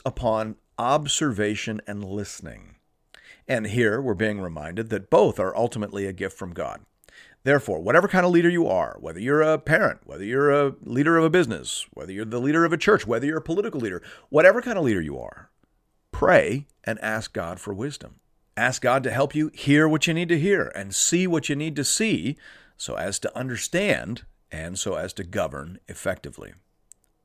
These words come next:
Verse thirteen, "Love not sleep, lest you come to poverty. Open your eyes, and you will have plenty of bread."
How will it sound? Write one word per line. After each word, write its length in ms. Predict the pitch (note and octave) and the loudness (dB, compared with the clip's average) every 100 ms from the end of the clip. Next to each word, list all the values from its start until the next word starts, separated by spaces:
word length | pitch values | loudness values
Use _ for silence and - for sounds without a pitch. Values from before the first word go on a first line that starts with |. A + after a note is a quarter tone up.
| _ - | _ -14
Verse 180 | - | -12
thirteen, 420 | - F2+ - B2 - _ _ _ _ _ - - _ - | -8 -8 -6 -8 -10 _ _ _ _ _ -20 -20 _ 0
"Love 320 | C#3 G#3 F3 | 8 8 8
not 320 | D3+ C3+ C3+ | 6 4 4
sleep, 440 | - - A2 C2+ - - _ _ | -2 -2 -2 -6 -12 -20 _ _
lest 360 | - F#2 F#2+ A2 | -6 -6 -4 -6
you 80 | |
come 220 | G2+ F#2 E2 | -6 -6 -10
to 80 | |
poverty. 460 | E2 G2 F#2+ A#1+ - _ _ _ - | -8 -2 -2 -4 -16 _ _ _ -4
Open 240 | D#3+ F#3+ G3 | -4 -2 -4
your 160 | B2+ | -4
eyes, 640 | - C2 - - - - - - | -6 -10 -12 -16 -16 -18 -18 -18
and 140 | D#2 | -10
you 100 | F#2+ | -4
will 140 | C#3+ B2+ | -2 -2
have 180 | B2+ - | -4 -4
plenty 340 | G#2 F2+ F2 | -6 -4 -6
of 160 | F2 E2 | -8 -6
bread." 380 | F2+ C2+ - | -6 -6 -10